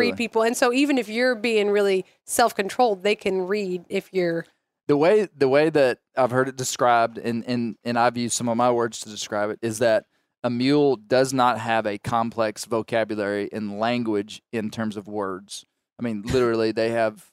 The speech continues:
Speaker 2: they have just a few verbal noises that they make that do communicate with other things. What they do absolutely communicate with all the time is facial expression, posture, ears, eyes, mouth, nose. They literally communicate with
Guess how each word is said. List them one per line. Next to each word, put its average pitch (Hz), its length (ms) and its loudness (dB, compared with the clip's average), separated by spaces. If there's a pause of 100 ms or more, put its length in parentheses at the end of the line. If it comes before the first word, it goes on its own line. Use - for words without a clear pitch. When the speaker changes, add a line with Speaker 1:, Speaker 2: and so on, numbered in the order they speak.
(120)
Speaker 2:
they 113 160 -4
have 110 300 -4
just 107 180 -12
a 110 60 -6
few 123 560 -4
verbal 120 460 0
noises 110 500 -2
that 107 140 -2
they 107 100 -4
make 107 300 -4
that 110 200 -4
do 127 160 0
communicate 113 640 -4
with 95 160 -10 (280)
other 110 180 -8
things. 98 420 -12 (580)
What 131 300 0
they 127 240 4
do 135 480 0 (140)
absolutely 131 480 0
communicate 117 460 -4
with 113 140 -2
all 110 220 2
the 110 80 -2
time 110 380 -2
is 104 400 -4 (100)
facial 123 400 -2
expression, 113 760 -6 (100)
posture, 117 680 -4 (100)
ears, 127 520 -4 (120)
eyes, 117 500 2
mouth, 110 460 -2
nose. 110 540 -4 (280)
They 131 120 -4
literally 120 800 2 (280)
communicate 120 600 -2
with 104 220 -6